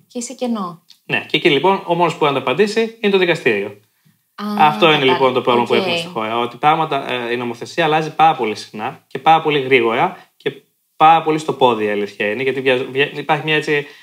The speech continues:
Speaker 2: είμαστε λίγο λαός του
Speaker 1: Και
Speaker 2: Αρπακόλα, ρε
Speaker 1: και
Speaker 2: παιδί μου.
Speaker 1: είναι
Speaker 2: Θέλουμε
Speaker 1: λίγο
Speaker 2: να το κάνουμε
Speaker 1: Αρπακόλα.
Speaker 2: λίγο πιο, ε, κάνουμε κάποια πράγματα λίγο πιο πρόχειρα.
Speaker 1: Οκ, κατάλαβα.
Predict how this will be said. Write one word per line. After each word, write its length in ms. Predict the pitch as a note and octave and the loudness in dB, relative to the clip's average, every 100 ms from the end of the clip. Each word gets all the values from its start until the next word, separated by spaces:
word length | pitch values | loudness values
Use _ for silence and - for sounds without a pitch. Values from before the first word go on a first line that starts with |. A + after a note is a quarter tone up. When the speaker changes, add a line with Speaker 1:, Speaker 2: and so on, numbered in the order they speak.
| _ | _
Speaker 2:
είμαστε 320 | F3 D3+ A#2 | 2 2 2
λίγο 160 | C#3 D3 | 2 2
λαός 280 | C#3+ D3 C#3+ | 2 0 -2
του 640 | A#2 B2+ C3 B2+ C3 B2+ C3 | -2 0 0 0 -2 -2 -2
Speaker 1:
Και 40 | |
Speaker 2:
Αρπακόλα, 440 | B2 B2+ C#3+ A#2 G#2 | 0 0 2 2 0
ρε 60 | |
Speaker 1:
και 80 | G2+ | -2
Speaker 2:
παιδί 80 | A3+ | 0
μου. 60 | B3+ | 0
Speaker 1:
είναι 40 | A3+ | 0
Speaker 2:
Θέλουμε 100 | G3 | 0
Speaker 1:
λίγο 140 | G3 | 0
Speaker 2:
να 60 | F#3+ | -2
το 80 | G3 | 0
κάνουμε 280 | D3+ D3 C#3+ | 0 0 -2
Speaker 1:
Αρπακόλα. 40 | |
Speaker 2:
λίγο 140 | D3 | -2
πιο, 540 | C#3 - C3 A2 A2 A2 - _ _ - | -2 0 0 0 -6 -10 -20 _ _ -10
ε, 240 | - - | -8 -2
κάνουμε 240 | - C#3 | -2 -2
κάποια 160 | C#3 C#3 | -4 -4
πράγματα 240 | D3 D3+ | -4 -4
λίγο 120 | D3 C#3+ | -4 -4
πιο 140 | - | -6
πρόχειρα. 460 | A#2 G#2 - G#2 G#2+ - | -6 -6 -6 -10 -10 -12
Speaker 1:
Οκ, 180 | A3+ A3 G3+ | -12 -8 -8
κατάλαβα. 560 | G#3 G#3 A3+ G3 F3+ | -8 -6 -4 -4 -6